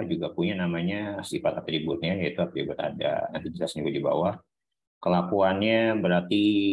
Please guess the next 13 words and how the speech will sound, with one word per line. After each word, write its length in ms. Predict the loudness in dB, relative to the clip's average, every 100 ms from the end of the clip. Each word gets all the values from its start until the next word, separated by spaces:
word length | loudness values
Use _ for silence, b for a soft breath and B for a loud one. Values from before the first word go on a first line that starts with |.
| 0
operasinya 640 | -2 -2 0 0 -2 -4 -6
itu 80 | -8
seperti 320 | -10 -6 -4
apa, 560 | -4 -2 0 2 0
nanti 80 | -2
juga 240 | -2 -2 -2
kita 100 | -4 -2
bahas 160 | -6 -4
juga 240 | -4 -2
di 80 | 0
bawah. 320 | 2 2 2
Hubungannya, 640 | 2 4 4 6 4 4 0
nah, 180 | -2 -6